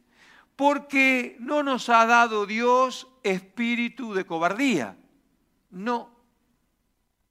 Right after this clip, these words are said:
no somos cobardes, sino de poder, de amor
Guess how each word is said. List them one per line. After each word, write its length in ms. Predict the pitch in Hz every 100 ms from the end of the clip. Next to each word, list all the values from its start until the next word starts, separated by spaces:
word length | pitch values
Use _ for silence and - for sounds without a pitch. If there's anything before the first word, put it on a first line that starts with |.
| _ _ _ _ _ _ _ -
no 220 | 190 254
somos 540 | - 311 330 185 131
cobardes, 880 | _ 123 110 104 95 101 110 _ _ _ _ _ _ _ _ _ _ _ _ _ _ _ - _ _ _
sino 520 | - 247 247 269 269
de 220 | 254 247 220
poder, 580 | 233 226 233 240 240
de 120 | 220 220
amor 640 | 214 247 285 294 277 269